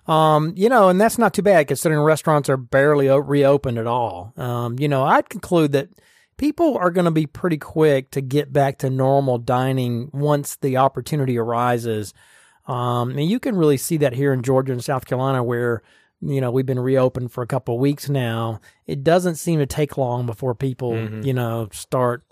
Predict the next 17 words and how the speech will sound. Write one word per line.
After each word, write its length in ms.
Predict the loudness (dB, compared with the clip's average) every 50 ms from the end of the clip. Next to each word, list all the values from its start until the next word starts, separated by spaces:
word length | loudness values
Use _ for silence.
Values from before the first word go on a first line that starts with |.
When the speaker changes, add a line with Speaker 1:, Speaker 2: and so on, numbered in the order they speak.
| -8
Speaker 1:
getting 220 | -6 -6 -6 -4 -4
back 240 | -4 -4 -4 -6 -8
into 120 | -8 -8
their 140 | -6 -6 -6
habits. 500 | -4 -2 -2 -2 -4 -6 -10 -12 -14 -16 -16 -20 -20 _ _ _ _ _ _ _ _ 0
Um, 380 | 2 4 4 4 4 2 2 0
you 100 | 2 4
know, 160 | 6 6 6 6
and 80 | 6
Hilton 220 | 4 4 2 2 2
Head 260 | 4 4 4 4 4
reopened 480 | 2 2 2 4 4 4 2 2 0 0
their 100 | 0 0
beaches 440 | 2 0 -2 -2 -2 -2 -4 -4 -4
this 140 | -6 -6 -6
past 300 | -4 -4 -4 -4 -4 -4
weekend. 500 | -4 -4 -4 -6 -6 -6 -6 -8 -10